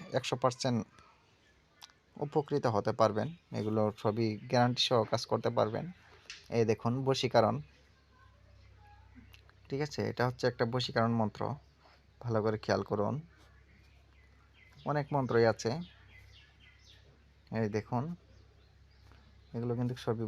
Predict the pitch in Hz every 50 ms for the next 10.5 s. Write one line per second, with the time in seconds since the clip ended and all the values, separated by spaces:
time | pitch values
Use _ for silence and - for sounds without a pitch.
0 | 113 120 117 - - 110 110 113 104 107 107 127 151 151 - - - - - -
1 | - - - - - - - - - - - - - - 107 - - 110 107 -
2 | - 110 107 117 143 147 - _ _ - - - - - - - - - - -
3 | - - - - - - - - - - - 117 117 110 110 107 - 123 120 131
4 | 131 - 135 131 131 127 - 120 113 110 110 113 110 - - 110 110 107 107 107
5 | 120 143 147 - - - - - - - - - - - - - - - _ _
6 | - - 113 113 - 123 120 117 113 117 - 127 - 127 123 120 117 113 113 117
7 | 113 113 110 - - 110 107 107 120 120 - 113 113 107 107 110 113 110 113 -
8 | 104 110 107 110 113 120 127 139 - - 120 113 110 - - 110 113 113 127 147
9 | - - - - - _ - - - - - - - - - _ - - - -
10 | _ _ - 151 165 170 - - 107